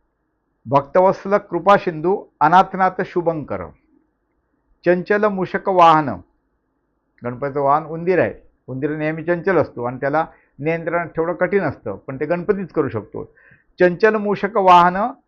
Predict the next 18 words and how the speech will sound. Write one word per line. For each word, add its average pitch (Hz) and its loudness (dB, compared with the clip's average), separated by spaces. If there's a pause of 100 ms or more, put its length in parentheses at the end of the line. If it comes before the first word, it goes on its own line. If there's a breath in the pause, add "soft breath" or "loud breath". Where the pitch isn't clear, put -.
(140)
शमीध्रुव 190 2
आवडती, 165 0 (220)
लाडू 156 6
मोदक 196 -2
मिष्टान्न 180 -2 (320)
भक्तगणी, 170 -2 (300)
भक्तगण 175 -2
अर्पिती. 147 -2 (440)
चंचल 135 -4
मूषक 151 -12
वाहन 151 4 (640)
शमीध्रुव 156 0
आवडती, 165 2 (140)
लाडू 147 4
मोदक 170 -4
मिष्टान्न 160 -4 (340)
भक्तगण 165 0 (360)
अर्पिती. 180 0